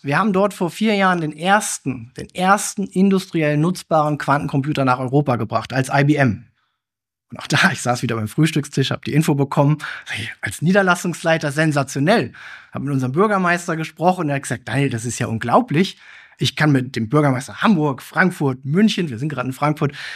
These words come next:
sprechen und alle fragen, habt ihr einen Quantencomputer?“ <laughs> „Nee,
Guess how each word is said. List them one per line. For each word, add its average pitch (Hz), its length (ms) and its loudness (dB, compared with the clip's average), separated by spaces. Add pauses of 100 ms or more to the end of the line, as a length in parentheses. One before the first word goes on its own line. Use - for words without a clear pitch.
(120)
sprechen 226 400 0
und 190 80 0
alle 269 240 2
fragen, 214 380 -2
habt - 340 -4
ihr 233 160 2
einen 220 80 -2
Quantencomputer?“ 202 1000 0 (540)
<laughs> - 440 -20
„Nee, 220 360 4